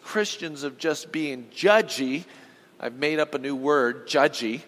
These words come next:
Uh, no, that's, it'll be okay. A fault finder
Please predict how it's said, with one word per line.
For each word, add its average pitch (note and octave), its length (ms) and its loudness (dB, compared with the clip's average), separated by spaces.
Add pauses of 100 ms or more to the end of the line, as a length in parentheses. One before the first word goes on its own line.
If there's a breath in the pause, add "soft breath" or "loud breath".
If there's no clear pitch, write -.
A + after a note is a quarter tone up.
(1700 loud breath)
Uh, C#3 180 4
no, G#2 340 0
that's, A#2+ 240 0
it'll B2+ 220 0
be B2 140 -2
okay. G#2+ 380 -4 (540 loud breath)
A E3 100 8
fault A3 420 6
finder E3 600 0